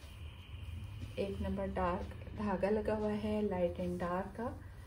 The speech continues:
बहुत ही खूबसूरत सा combination। लेमन कलर है, ये देखें जी, इस तरह से इस पे ये रंग लगे हुए हैं,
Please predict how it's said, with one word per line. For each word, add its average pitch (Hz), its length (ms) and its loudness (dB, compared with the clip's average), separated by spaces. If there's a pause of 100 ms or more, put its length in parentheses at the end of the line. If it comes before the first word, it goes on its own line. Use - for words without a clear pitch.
(240)
बहुत 214 260 0
ही 220 40 -2
खूबसूरत 185 480 -2
सा - 160 -4
combination। 185 840 0 (1300)
लेमन 202 420 4
कलर 226 280 8
है, 233 220 4 (680)
ये 185 260 2
देखें - 320 -6
जी, - 180 -6
इस 208 200 0
तरह 170 200 -4
से 175 220 -4
इस 170 100 -4
पे - 140 -4
ये 180 180 2
रंग 185 240 2
लगे 208 240 2
हुए 208 160 0
हैं, 202 300 0